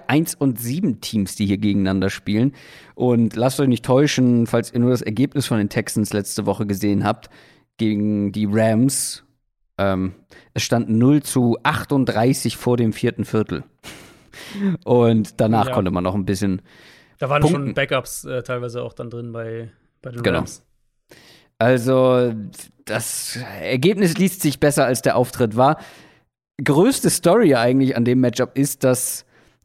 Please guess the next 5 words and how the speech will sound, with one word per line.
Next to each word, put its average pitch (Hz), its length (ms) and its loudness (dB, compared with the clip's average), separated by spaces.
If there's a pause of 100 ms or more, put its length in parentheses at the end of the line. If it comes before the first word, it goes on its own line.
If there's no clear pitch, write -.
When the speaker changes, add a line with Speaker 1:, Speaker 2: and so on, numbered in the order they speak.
Speaker 1:
ähm, 117 480 2 (140)
hier - 280 -2
ein 165 240 2
Team 165 600 2 (120)
gegen 139 360 2